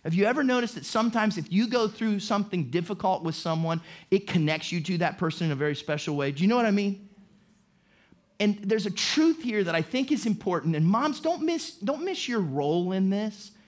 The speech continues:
This is critical. Times of pressure will either bring people together or tear them apart. It's gonna be one or the other. Times of pressure will either bring people together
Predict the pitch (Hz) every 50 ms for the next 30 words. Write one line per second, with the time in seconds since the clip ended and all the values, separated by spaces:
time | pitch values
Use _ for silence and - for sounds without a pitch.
0 | _ _ - 233 240 - 277 220 - - - 170 165 170 170 196 214 214 214 -
1 | - - - - - - 247 240 262 302 320 277 254 254 196 - - - - 175
2 | 170 180 - - 233 226 226 208 - 190 170 - 165 185 190 165 175 156 131 135
3 | 160 170 185 220 240 220 - - 196 - - 202 190 156 160 139 120 139 143 139
4 | 131 135 131 131 - 120 123 120 - - - 151 135 139 139 131 127 120 113 107
5 | 101 - - 92 82 - - _ _ _ _ _ _ _ _ _ _ _ _ _
6 | _ _ _ _ _ - - - 196 190 185 175 170 147 151 156 160 175 185 180
7 | 160 147 131 113 104 95 87 - - - - _ _ _ _ _ _ _ _ _
8 | _ _ _ - - 170 202 214 247 294 240 254 202 - - - 214 202 196 -
9 | - 151 135 135 143 - 123 135 160 151 151 139 117 131 156 180 214 196 - 220
10 | 196 - - 160 143 127 131 135 127 120 104 90 92 110